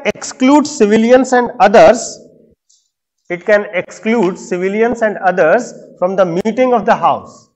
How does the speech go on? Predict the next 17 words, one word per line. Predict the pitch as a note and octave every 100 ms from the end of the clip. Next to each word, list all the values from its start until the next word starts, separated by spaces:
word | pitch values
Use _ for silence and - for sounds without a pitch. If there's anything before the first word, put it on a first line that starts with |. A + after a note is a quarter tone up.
| _ _ _ _ _ -
from | G3+
the | A3
session | A#3 A3 A3 F3+
of | D3+
the | C#3
house | B2 -
या | G3
meeting | D3+ C#3+ D3 C3+
of |
the | C3+
house, | E3+ -
whatever। | B2+ G#2+ F#2 _ _ _ _ _ _ _ _ _ _ _ _ _ _ _ _ _ _ _ _ -
यह | G#3 A#3+
संसदीय | B3 A#3+ B3 A#3+ D4+ -
प्रक्रियाओं | A#3+ - G#3+ G3+ F3 E3+ -
से | D#3+ C4 - - - - _ _ _ _ _ _ _ _ _ _ _ _ _ _ _ _ _ _ _ _ _ _ _
नागरिकों | B2+ C#3+ E3+ F3+ F#3+ G#3+ A3 D4